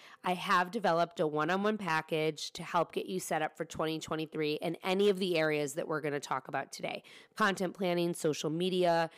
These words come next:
strategy, email marketing, events, or partnerships.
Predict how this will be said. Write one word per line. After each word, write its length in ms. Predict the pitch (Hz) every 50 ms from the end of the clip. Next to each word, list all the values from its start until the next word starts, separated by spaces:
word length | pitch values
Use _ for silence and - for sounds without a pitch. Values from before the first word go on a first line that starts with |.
| - - _
strategy, 800 | - - - 190 165 165 156 151 139 170 160 156 151 151 156 -
email 280 | - 175 160 156 147 151
marketing, 480 | 170 170 175 165 - 202 165 165 165 156
events, 320 | 143 147 143 143 135 -
or 40 | 147
partnerships. 760 | - - 156 139 - 143 131 - - - - - - - -